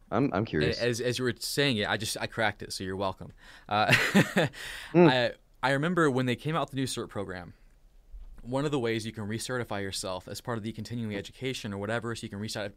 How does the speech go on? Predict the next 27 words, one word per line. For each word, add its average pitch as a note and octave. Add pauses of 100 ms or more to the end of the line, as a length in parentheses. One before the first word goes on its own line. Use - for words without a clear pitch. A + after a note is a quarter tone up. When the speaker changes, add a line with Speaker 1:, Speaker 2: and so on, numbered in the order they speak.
(120)
Speaker 2:
recertify B2+
your G#2+
C A2+
C G#2+
N F#2+
P A2
when G2+
that F#2+
expires. F2+ (300)
One B2
of C#3+
the C#3+
methods A2+
Speaker 1:
Mm-hmm. A#2 (180)
Speaker 2:
is G#2+
you A#2
can A#2+
go G#2+
to A#2+
Cisco C3+
Live G2
or A2
wherever, F#2+
and G2+
you A#2+
can A#2+
help B2